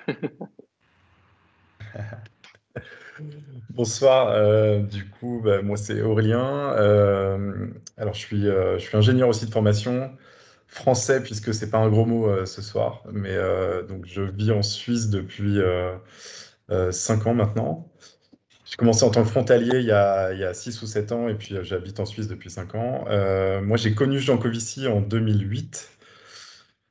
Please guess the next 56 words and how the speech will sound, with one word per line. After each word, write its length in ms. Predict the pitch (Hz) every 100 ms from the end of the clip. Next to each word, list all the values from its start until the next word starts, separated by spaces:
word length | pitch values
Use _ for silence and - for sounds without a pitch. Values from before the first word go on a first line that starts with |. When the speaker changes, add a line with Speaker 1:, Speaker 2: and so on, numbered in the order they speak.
| _ 101
Speaker 2:
Euh, 240 | 101 101
à 20 |
l'époque, 240 | 101 110 123
je 60 |
bossais 200 | 107 107
dans 60 | 117
le 60 |
spatial, 520 | 110 110 107 131 135 127
et 160 | 104
en 60 | 104
fait, 220 | 113 120
un 80 | 113
de 60 |
mes 100 | 113
collègues 320 | 104 110 120 113
m'a 140 | 101
fait 180 | 104 104
lire 200 | 104 120
son 240 | - 107
blog, 460 | 101 104 110 113 101
euh, 140 | 95
Manicor, 640 | 101 107 101 107 135 - _ _ _ - - - _ _ -
ce 120 | 104 -
qui 120 | 110
m'a 100 | 101
fait 140 | 107
changer 240 | 107 117 113
de 40 |
carrière 380 | - 113 117 120
ensuite, 380 | 104 - 120 107
parce 100 | 104
que 100 | 104
je 60 |
suis 120 | -
parti 280 | - 98 -
dans 100 | 104
le 60 | 98
bâtiment, 400 | 98 104 107 107
j'ai 80 | 95
refait 220 | 87 98
une 60 |
reconversion, 600 | 87 90 92 87 - 101
et 60 | 98
cetera. 360 | - - 98 110
Voilà, 220 | 92 92
donc 160 | 90
ça 140 | - -
fait, 160 | -
euh, 240 | 101 92 90
dix 260 | 90 107
ans 80 | 113
que 80 | 113
je 80 | -
suis 140 | 104
dans 160 | 101 95
le, 300 | 92 90